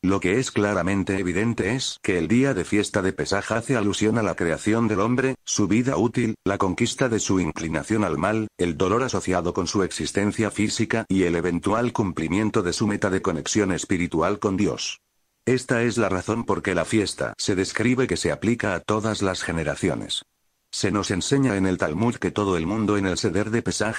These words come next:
debe verse a sí mismo como si fuera en realidad parte de la salida de Egipto.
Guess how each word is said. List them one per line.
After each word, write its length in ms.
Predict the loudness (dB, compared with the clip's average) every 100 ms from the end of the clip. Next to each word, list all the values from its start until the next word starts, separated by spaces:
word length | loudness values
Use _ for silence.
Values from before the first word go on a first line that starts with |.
| -2
debe 280 | 0 2 2
verse 380 | 2 0 0
a 60 | 0
sí 160 | 2 0
mismo 340 | 0 0 0
como 220 | 0 0
si 120 | -2
fuera 360 | -2 0 2 2
en 80 | 0
realidad 500 | 0 0 0 0 0
parte 360 | -2 -2 0 0
de 100 | 2
la 120 | 0
salida 380 | 0 0 0 0
de 140 | 0
Egipto. 460 | 0 -2 -2 -8